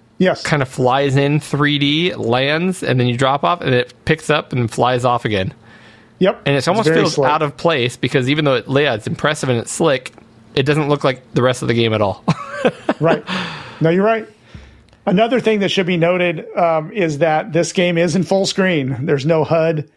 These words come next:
Speaker 2: Mm-hmm.
Speaker 1: Um, there are hud elements around the screen, but the, the graphics on the Jedi engine, which this is built on,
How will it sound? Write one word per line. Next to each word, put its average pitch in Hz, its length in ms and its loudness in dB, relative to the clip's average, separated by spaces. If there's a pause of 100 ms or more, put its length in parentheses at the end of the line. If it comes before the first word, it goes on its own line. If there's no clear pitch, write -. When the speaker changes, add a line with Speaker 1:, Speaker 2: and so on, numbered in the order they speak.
(280)
Speaker 2:
Mm-hmm. 135 240 4
Speaker 1:
Um, 147 440 0 (300)
there 170 180 4
are 175 380 2
hud 175 280 0
elements 165 760 0
around 160 460 0
the 170 80 0
screen, 156 440 0
but 139 260 -2
the, 139 360 2 (580)
the 156 100 0
graphics 190 520 0
on 165 120 0
the 160 80 0
Jedi 165 460 0
engine, 160 400 0
which 147 160 0
this 143 120 -2
is 143 140 0
built 156 260 0
on, 151 360 0